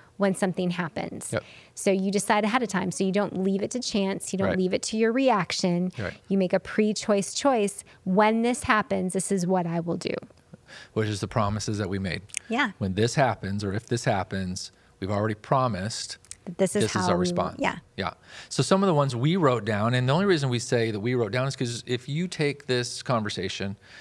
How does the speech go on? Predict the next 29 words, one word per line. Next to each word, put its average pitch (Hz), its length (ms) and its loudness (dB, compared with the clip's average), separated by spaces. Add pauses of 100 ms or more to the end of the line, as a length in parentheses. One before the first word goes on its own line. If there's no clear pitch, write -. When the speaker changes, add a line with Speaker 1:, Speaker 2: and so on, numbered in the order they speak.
(400)
Speaker 2:
uh, 95 200 -2
between 110 340 -4
you 110 120 0
and 107 80 -2
your 107 100 -4
spouse, 98 560 0
and 107 100 -4
maybe 113 200 -2
later 110 360 0
on, 101 260 -2 (340)
Speaker 1:
Yeah. 214 480 0
Speaker 2:
go 117 140 0
write 107 240 2
out 101 160 0
some - 140 -8
promises 101 460 -2
to 101 120 -8
each 104 160 -6
other. 92 180 0
Speaker 1:
Absolutely. 175 680 -4 (120)
Speaker 2:
It 135 120 -2
may 123 100 -2
be 123 100 0
different 127 300 0
than 98 100 -4
the 92 80 -4
ones 90 220 -8
we 98 100 -4
did. 95 180 -8